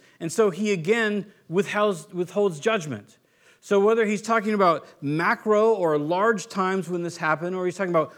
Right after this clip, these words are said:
micro instances, there were times in, perhaps in your life or my life or in times in history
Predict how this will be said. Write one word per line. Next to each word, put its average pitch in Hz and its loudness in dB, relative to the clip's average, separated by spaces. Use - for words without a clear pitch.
micro 185 2
instances, 165 -2
there 175 2
were 190 2
times 214 0
in, 156 -4
perhaps 170 0
in 147 -2
your 202 4
life 208 0
or 143 -2
my 180 2
life 190 -2
or 151 0
in 170 2
times 208 0
in 180 0
history 175 2